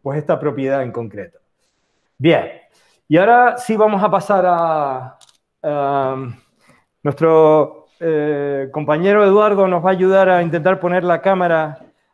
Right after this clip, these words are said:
aquí y vamos a hacer otra actividad con,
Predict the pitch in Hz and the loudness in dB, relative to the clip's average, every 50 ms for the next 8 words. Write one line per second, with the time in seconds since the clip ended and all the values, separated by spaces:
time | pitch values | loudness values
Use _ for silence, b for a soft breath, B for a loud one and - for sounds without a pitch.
0 | _ - 135 143 - - 233 262 262 294 - _ _ - 151 170 190 208 214 202 | _ -8 -8 -8 -6 -6 -8 -8 -8 -10 -16 _ _ -8 -4 -2 -2 0 0 0
1 | 214 202 208 - 220 220 220 220 - - 196 190 196 190 196 - 175 170 170 175 | -2 -2 0 2 2 2 2 0 0 -2 -2 0 0 -2 -2 -4 -6 -4 -2 0
2 | 190 226 240 208 - - - b b b b b b b b - - 190 196 202 | 2 2 2 0 -2 -6 -12 b b b b b b b b -2 0 2 4 4
3 | 208 214 214 214 - | 4 2 2 0 -4